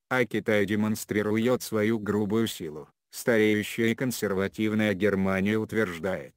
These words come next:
что её вполне устраивает Е С в его нынешнем виде, то есть как большая Швейцария.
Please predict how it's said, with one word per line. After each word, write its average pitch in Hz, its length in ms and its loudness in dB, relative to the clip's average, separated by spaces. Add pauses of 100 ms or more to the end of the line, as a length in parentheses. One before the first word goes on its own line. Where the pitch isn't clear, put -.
(280)
что - 280 0
её 123 360 2
вполне 110 540 -2
устраивает 107 720 -2
Е 92 300 0
С - 120 -10
в 101 40 -4
его 107 240 2
нынешнем 104 580 -2
виде, 80 360 -10 (220)
то 123 140 4
есть 117 340 2
как 123 200 0
большая 113 540 0
Швейцария. 104 720 -4